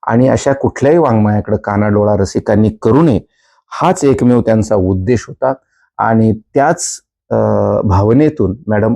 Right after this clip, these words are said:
अजूनही लिहितात, हे विशेष आहे. तर डॉक्टर मथू सावंत यांच्या पुढच्या प्रवासाला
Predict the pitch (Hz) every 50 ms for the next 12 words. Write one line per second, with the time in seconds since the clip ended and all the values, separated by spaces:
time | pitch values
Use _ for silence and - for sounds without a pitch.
0 | 117 - - - 110 101 90 - 127 135 147 156 151 131 113 95 90 90 87 85
1 | - 101 90 80 _ _ _ _ _ _ _ _ _ _ _ _ _ _ _ _
2 | _ _ _ _ _ - 127 123 107 101 98 - - 110 95 - 90 87 85 127
3 | 135 135 - _ _ _ _ - 110 113 110 113 - 120 110 107 107 104 - 147
4 | 143 - - 123 127 127 139 147 147 147 - _ - 113 107 107 104 101 - 117
5 | 113 113 110 113 113 - _ _ _ _ - 127 117 104 - 165 160 135 131 117
6 | 110 110 104 - - 107 104 107